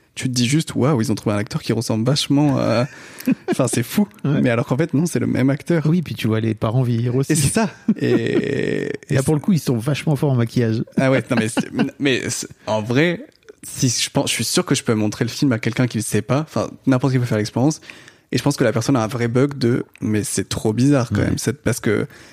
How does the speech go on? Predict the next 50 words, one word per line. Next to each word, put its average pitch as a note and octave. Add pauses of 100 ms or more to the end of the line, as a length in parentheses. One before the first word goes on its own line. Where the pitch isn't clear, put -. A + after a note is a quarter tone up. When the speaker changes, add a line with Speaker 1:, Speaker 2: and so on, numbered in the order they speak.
(160)
Speaker 1:
en A#2
fait, D3
ce -
qu'ils A#2+
ont A2+
fait, D#3
c'est D3
qu'ils B2
ont A2+
tourné, A#2
euh, A#2
trois -
jours C#3
par B2
an. A#2 (560)
Et, A#1+
parce -
que -
du C3+
coup, C#3
évidemment, A2
j'ai -
regardé G#2+
un -
making A2
of B2+
et -
tout -
ça. - (280)
Speaker 2:
<laughs> -
Speaker 1:
Ils B2
ont A#2
tourné A#2+
trois B2+
jours B2+
par B2
an C3+
pendant A2+
douze A2+
ans, D3 (140)
ou C3
cinq A#2+
jours, B2+
enfin B2+
une B2
semaine, B2
un B2
truc -
comme A#2+
ça. C#3+